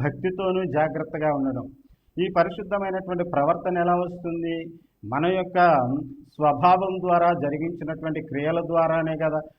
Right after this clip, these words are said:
మన ప్రవర్తన అనేటువంటిది పరిశుద్ధంగా ఉంటుంది. కాబట్టి దేవుని యొక్క ఆజ్ఞను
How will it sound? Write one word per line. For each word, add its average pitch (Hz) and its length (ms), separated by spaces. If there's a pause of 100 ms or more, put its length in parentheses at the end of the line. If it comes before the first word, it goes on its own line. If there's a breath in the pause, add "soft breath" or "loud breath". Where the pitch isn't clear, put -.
(120)
మన 143 120
ప్రవర్తన 147 580
అనేటువంటిది 147 600
పరిశుద్ధంగా 139 680
ఉంటుంది. 139 500 (680)
కాబట్టి 196 400 (320)
దేవుని 202 580
యొక్క 202 220
ఆజ్ఞను 180 560